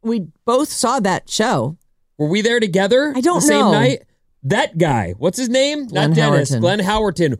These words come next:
Speaker 2: was sitting right next to us.
Speaker 1: No.
Speaker 2: At that, at that show.
Speaker 1: I
Speaker 2: It was
Speaker 1: didn't.
Speaker 2: Faith No More. It was the night that he, he, they were wearing, he was wearing that leisure s-, the
Speaker 1: Oh, yeah,
Speaker 2: seventies
Speaker 1: he was wearing
Speaker 2: leisure
Speaker 1: a leisure
Speaker 2: suit.
Speaker 1: suit when I
Speaker 2: Mm-hmm.
Speaker 1: saw him too, but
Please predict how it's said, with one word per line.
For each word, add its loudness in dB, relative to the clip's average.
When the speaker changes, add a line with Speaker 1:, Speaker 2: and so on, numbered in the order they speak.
Speaker 2:
was 0
sitting 0
right 0
next -4
to 0
us. -10
Speaker 1:
No. 2
Speaker 2:
At -4
that, -2
at -6
that -4
show. -2
Speaker 1:
I 0
Speaker 2:
It -4
was 0
Speaker 1:
didn't. -4
Speaker 2:
Faith 0
No 2
More. 2
It -2
was -2
the 0
night -2
that -2
he, -6
he, -14
they -6
were -4
wearing, -2
he -2
was -4
wearing -2
that -4
leisure -4
s-, -8
the -2
Speaker 1:
Oh, -4
yeah, -16
Speaker 2:
seventies 0
Speaker 1:
he 0
was -2
wearing 2
Speaker 2:
leisure 2
Speaker 1:
a 2
leisure 0
Speaker 2:
suit. -12
Speaker 1:
suit -6
when 0
I 0
Speaker 2:
Mm-hmm. -2
Speaker 1:
saw -6
him -6
too, -6
but -8